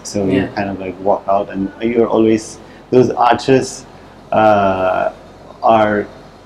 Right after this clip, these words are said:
Speaker 1: strategically located at the intersection. So it kind of like, it's like working with the, uh, with the, the perception where, you know, the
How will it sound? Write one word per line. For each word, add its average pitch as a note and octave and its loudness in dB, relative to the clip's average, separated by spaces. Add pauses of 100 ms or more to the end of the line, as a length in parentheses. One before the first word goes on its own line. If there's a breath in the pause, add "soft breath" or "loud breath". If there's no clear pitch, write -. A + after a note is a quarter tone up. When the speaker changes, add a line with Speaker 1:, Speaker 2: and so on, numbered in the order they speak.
(440)
Speaker 1:
strategically G#2+ 0
located G2 -2
at F2+ -2
the F2+ -6
intersection. G#2 -2
So - -8
it F2+ -6
kind G2 -10
of F#2+ -10
like, F2+ -8 (380 loud breath)
it's A#2 0
like A2+ 2 (220)
working A2+ 4
with G2 0
the, F#2+ -2 (920)
uh, G#2 -10 (120)
with G#2 -8
the, G2 -2 (160)
the - -6 (120)
perception G2 -4
where, F#2+ -2 (380)
you G#2+ 2
know, G#2 4
the G2 2